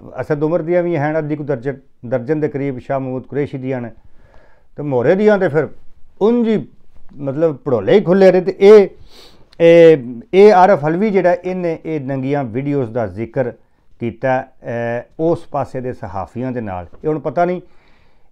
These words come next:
ਇਹ ਜਿਨ੍ਹਾਂ ਦੀਆਂ ਵੀਡੀਓ ਦੇ ਬਾਰੇ ਉਹਨੇ ਇਹ ਬਰੀਫ ਕੀਤਾ ਉਹਨਾਂ ਦੀ ਇਹ ਤਾਰੀਫ ਕਰ ਗਿਆ ਹੈ ਜਾਂ ਉਹਨਾਂ ਨੂੰ ਮਜ਼ੀਦ ਫਸਾ ਗਿਆ ਹੈ ਜਾਂ ਗੰਦਾ ਕਰ ਗਿਆ, ਇਹ ਫੈਸਲਾ ਹੁਣ ਤੁਸੀਂ ਆਪ ਹੀ ਕਰ ਲੈਣਾ। ਤੇ ਇਹ ਸਨ ਉਹ ਨੰਗੀਆਂ ਗੰਦੀਆਂ ਵੀਡੀਓ ਜਿਹਦਾ ਆਰਿਫ ਅਲਵੀ ਨੇ ਲਾਹੌਰ ਦੇ ਵਿੱਚ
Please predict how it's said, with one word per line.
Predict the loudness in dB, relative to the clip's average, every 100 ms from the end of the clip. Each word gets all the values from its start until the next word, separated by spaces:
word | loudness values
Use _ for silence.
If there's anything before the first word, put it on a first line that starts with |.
| _ -6
ਇਹ | -2 0 0
ਜਿਨ੍ਹਾਂ | -4 -8 -6 -4 -2
ਦੀਆਂ | -2 -4
ਵੀਡੀਓ | -4 -4 -2 -2
ਦੇ | 0
ਬਾਰੇ | 0 2 2
ਉਹਨੇ | 0 -4 -6 -8
ਇਹ | -10
ਬਰੀਫ | -8 -4 -2 -2
ਕੀਤਾ | -4 -2 2
ਉਹਨਾਂ | 2 0
ਦੀ | -2 -2
ਇਹ |
ਤਾਰੀਫ | -2 -4 -4 -4
ਕਰ | 0 2
ਗਿਆ | 2 4 4
ਹੈ | 4
ਜਾਂ | 2 0
ਉਹਨਾਂ | 0 -2
ਨੂੰ | -4
ਮਜ਼ੀਦ | -6 -6 -6 -8
ਫਸਾ | -10 -6 -2 0
ਗਿਆ | 2 2
ਹੈ |
ਜਾਂ | 2 -2
ਗੰਦਾ | -4 -4 -2
ਕਰ | -2 -2
ਗਿਆ, | -2 -2 -4 -8 -14 -12 -12 -14 -10
ਇਹ | -4 -2
ਫੈਸਲਾ | -2 -2 0 -2
ਹੁਣ | -2
ਤੁਸੀਂ | -6 -12 -10
ਆਪ | -4 -2 -4
ਹੀ | -8
ਕਰ | -6 -6
ਲੈਣਾ। | -6 -8 -10 -16 -20 -14
ਤੇ | -2
ਇਹ | 2 2
ਸਨ | 0 -4 -4
ਉਹ | -6 -4
ਨੰਗੀਆਂ | -6 -6 -6 -6 -8 -8
ਗੰਦੀਆਂ | -8 -6 -8
ਵੀਡੀਓ | -6 -8 -6 -6
ਜਿਹਦਾ | -6 -8 -8 -6
ਆਰਿਫ | -6 -6 -8
ਅਲਵੀ | -8 -6 -6
ਨੇ | -8
ਲਾਹੌਰ | -10 -8 -6 -6
ਦੇ | -6
ਵਿੱਚ | -6 -8 -12